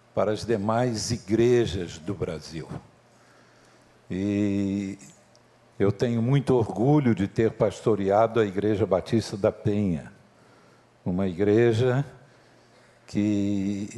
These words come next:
eu deixei há quase três anos atrás, um pouco mais de três, com mais de dois mil membros, todos eles ativos.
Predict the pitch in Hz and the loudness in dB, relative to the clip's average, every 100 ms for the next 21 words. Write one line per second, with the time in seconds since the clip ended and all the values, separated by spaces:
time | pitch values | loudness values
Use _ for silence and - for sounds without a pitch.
0 | - 120 104 107 104 92 - 110 120 131 | -8 0 0 2 0 0 0 2 4 2
1 | 143 123 - - 95 95 95 - 101 101 | 0 -4 -4 -2 0 -2 -6 -4 -2 -2
2 | 87 101 95 87 104 - 107 104 117 131 | 0 0 0 0 -2 0 0 2 2 0
3 | 110 90 101 90 92 92 98 90 - 113 | -4 -4 -2 -4 -4 -4 -4 -4 -2 2
4 | 123 135 - - - - - - - _ | 2 0 -6 -16 -20 -20 -20 -20 -20 _
5 | _ _ _ - 113 117 120 113 170 113 | _ _ _ 0 2 2 0 -4 -10 -4
6 | 113 120 127 104 110 95 110 98 90 92 | 2 2 2 0 0 2 2 0 -4 -4
7 | 101 98 92 104 127 135 147 135 - - | -2 -2 -2 0 0 0 -2 -6 -10 -20
8 | - _ _ 131 127 135 131 110 113 113 | -20 _ _ 2 2 2 -4 -4 -2 -2
9 | 113 120 110 - - - - 110 101 - | -2 -2 -2 -4 -16 -18 -8 -4 -4 -6
10 | - 76 - - - - - | -8 -8 -8 -16 -20 -20 -20